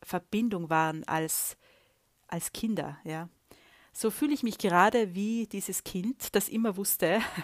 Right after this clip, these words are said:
<laughs> wovon es träumte und die jetzt auch, ähm, das jetzt auch anfängt, wirklich, äh, die Träume zu leben ohne Aufschieben.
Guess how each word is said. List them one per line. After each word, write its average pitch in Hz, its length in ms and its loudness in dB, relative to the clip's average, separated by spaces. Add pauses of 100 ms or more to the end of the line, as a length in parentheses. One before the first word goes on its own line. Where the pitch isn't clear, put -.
(100)
<laughs> - 320 -8
wovon 208 320 4
es 190 140 0
träumte 196 600 0
und 180 200 -8 (720)
die 175 100 -10
jetzt 175 340 0
auch, 175 480 -2
ähm, 170 720 -4
das - 180 -4
jetzt 170 220 -2
auch 180 120 -6
anfängt, 185 480 -2
wirklich, - 600 -8 (840)
äh, 170 360 -2
die - 120 -20
Träume 175 580 -4 (340)
zu - 200 -4
leben 180 380 0
ohne 190 300 -2
Aufschieben. 151 680 -4